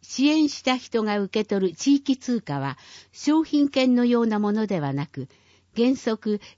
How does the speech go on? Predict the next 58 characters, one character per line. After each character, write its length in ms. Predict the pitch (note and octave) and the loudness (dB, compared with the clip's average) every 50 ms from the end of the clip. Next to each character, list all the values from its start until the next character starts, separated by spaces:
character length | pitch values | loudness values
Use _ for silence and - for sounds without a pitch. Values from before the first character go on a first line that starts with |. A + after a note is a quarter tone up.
| _ | _
地 220 | - - C#4 D4 D4+ | -6 0 2 2 2
域 240 | C#4+ - - C#4+ | 2 0 0 0
内 260 | C4 C4 C4+ B3+ A3+ F#3+ | 0 2 0 0 0 -2
の 120 | E3 E3 | -2 -4
助 440 | - - F#3+ F#3 - - - - C#4+ | -4 -4 -6 -6 -6 -8 -4 -2 -2
け 80 | C#4+ | 0
合 120 | C4+ C4 B3+ | 0 -2 -2
い 80 | A#3 | -2
に 180 | A3 A3 G#3+ G3+ | -2 -2 -2 0
よ 120 | F#3+ F#3+ | 0 0
り 160 | F#3 F3+ D#3 - | -2 -2 -4 -4
循 220 | F3+ G#3+ A#3+ C4 B3+ | -2 0 0 0 0
環 240 | - B3 A#3 A3+ A3 | -2 -4 -6 -4 -4
さ 140 | - F#3 | -6 -8
せ 140 | F#3+ - A3+ | -6 -6 -6
る 140 | F#3 F#3+ F#3 | -4 -2 -2
予 120 | F3 E3+ | -2 -4
定 260 | - - F3+ E3 D3+ B2 | -4 -4 -4 -4 -4 -6
で 140 | A#2+ C3 B2+ | -8 -10 -12
す。 200 | - - _ _ _ _ _ _ _ _ _ _ _ _ _ _ _ _ | -14 -18 _ _ _ _ _ _ _ _ _ _ _ _ _ _ _ _
詳 260 | - - B3 B3+ B3+ | -4 0 2 2 2
細 340 | B3 - B3+ A3+ A3 G#3 F#3+ | 2 0 -2 -2 0 0 0
は、 220 | F3+ F3+ F3 F3+ - - - - _ _ | 0 -2 -2 -4 -6 -10 -18 -20 _ _
今 260 | - B3 C4 C#4 C#4+ | -2 2 4 4 4
年 260 | C#4+ C#4+ C#4+ C4+ C4 | 6 4 4 4 2
度 120 | B3 B3 A#3 | 2 2 0
に 180 | A#3 A3+ G#3+ | 0 -2 -2
実 140 | F3+ F#3 G3 | -2 -4 -4
施 220 | - - - A3+ | -6 -6 -8 -8
す 160 | G3+ - - F#3 | -6 -6 -4 -4
る 140 | F#3 - - | -4 -4 -2
モ 140 | F#3 F#3+ F#3+ | -2 0 2
デ 140 | G3+ A#3+ | 2 2
ル 140 | A#3+ B3 B3 | 2 2 0
事 140 | G3+ - A3+ | 0 0 0
業 220 | A#3 A#3 A3+ G#3+ | 0 2 2 0
に 160 | F#3 D#3+ D#3 D#3 | 0 0 0 0
よ 140 | D3+ C#3+ | 0 -2
り、 180 | D3 C#3 D3 D#3+ - - - - - - _ _ _ | -2 -2 -4 -6 -10 -16 -20 -20 -20 -20 _ _ _
地 220 | - - C#4+ D4 D4 | -2 2 2 2 4
域 200 | C#4+ - C#4 A#3+ | 4 2 0 2
住 260 | A3+ C4 C4+ C4+ C4 | 2 2 2 4 4
民 220 | B3+ B3 A#3 A3 | 4 4 2 2
の 100 | G#3 G3+ | 0 -2
方 280 | - G#3 F#3+ - G3 F#3+ | -4 -6 -4 -4 -4 -4
と 100 | - F#3 | -4 -4
協 260 | - - A3+ G#3+ G#3 | -4 -2 -2 0 2
議 160 | F#3+ D#3+ F3 | 2 0 0
し、 260 | - - - D3+ - - _ _ | -2 -2 -4 -6 -6 -8 _ _
検 240 | - A3 A3+ A3 - - | -2 -2 -2 0 -2 -2
討 160 | G#3+ G#3 G3 | -2 -2 -2
し 80 | - - | -4 -2
て 120 | - F3 | -2 -2
ま 180 | F3 E3 E3 E3 | 0 0 0 0
い 60 | D3+ | 0
り 120 | C#3+ C#3+ C#3 | 0 -2 -2
ま 140 | C3 D3 | -2 -4
す。 240 | F3 - - _ _ | -6 -10 -16 _ _